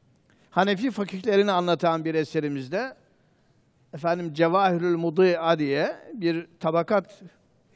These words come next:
kitabında o Mevlana Celaleddin el-Konevi diye,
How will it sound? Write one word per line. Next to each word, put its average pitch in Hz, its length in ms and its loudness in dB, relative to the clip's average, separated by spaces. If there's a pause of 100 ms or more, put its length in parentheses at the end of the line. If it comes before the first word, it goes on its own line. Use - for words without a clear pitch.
(200)
kitabında 170 840 4 (880)
o 262 320 6 (340)
Mevlana 214 520 2
Celaleddin 180 640 2
el-Konevi 220 600 2
diye, 127 340 -2